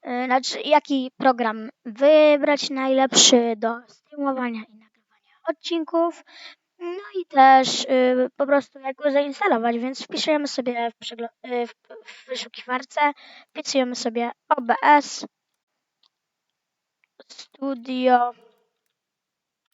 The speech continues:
i dajemy Enter. I dalej mamy coś takiego jak Download O B S, wybieramy sobie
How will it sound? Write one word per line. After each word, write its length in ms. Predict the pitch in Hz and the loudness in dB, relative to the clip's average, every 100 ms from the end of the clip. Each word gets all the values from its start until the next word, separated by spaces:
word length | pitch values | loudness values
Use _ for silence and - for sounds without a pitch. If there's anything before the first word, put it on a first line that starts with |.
| _ _ _ | _ _ _
i 100 | 349 | -2
dajemy 340 | 269 247 240 | 2 2 0
Enter. 380 | - 240 _ - - - - _ _ | -8 -18 _ -20 -20 -20 -20 _ _
I 80 | 294 | -2
dalej 260 | 262 240 233 | 2 2 2
mamy 200 | 226 233 _ _ _ | -6 _ _ _ _
coś 80 | 294 | -10
takiego 280 | 302 294 294 | -4 0 0
jak 140 | 254 | 0
Download 400 | 247 247 254 247 | -6 -4 -4 -4
O 60 | 240 | -8
B 100 | 208 | -6
S, 260 | 233 330 | -4 -2
wybieramy 460 | 294 254 262 247 247 | -2 0 0 -2 -6
sobie 220 | _ _ | _ _